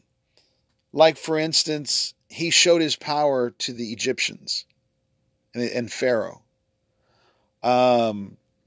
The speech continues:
you know, the fire being called down from heaven by the prophet Elijah. Um, you know, the, the, obviously all of the, the plagues and the Red Sea being parted and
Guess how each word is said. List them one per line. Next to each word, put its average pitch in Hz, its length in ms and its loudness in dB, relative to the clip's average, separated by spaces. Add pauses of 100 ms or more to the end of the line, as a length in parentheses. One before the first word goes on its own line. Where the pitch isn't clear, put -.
you 139 140 -2
know, 131 100 0
the 123 80 -2
fire 151 440 6
being 127 180 -8
called 127 300 -2
down 120 220 -2
from 110 200 -14
heaven 107 380 -8
by 101 140 -2
the 101 100 -6
prophet 107 480 -4
Elijah. 98 640 -8 (1300)
Um, 113 600 2 (100)
you 131 140 -4
know, 127 140 2
the, 120 120 0
the, 117 500 4
obviously 120 440 2
all 123 260 6
of 113 80 2
the, 110 180 0
the 90 160 -10
plagues 135 840 4
and 92 160 -12
the 87 120 -12
Red 98 300 -4
Sea 147 400 2
being 127 240 -6
parted 117 680 -2
and 90 200 -14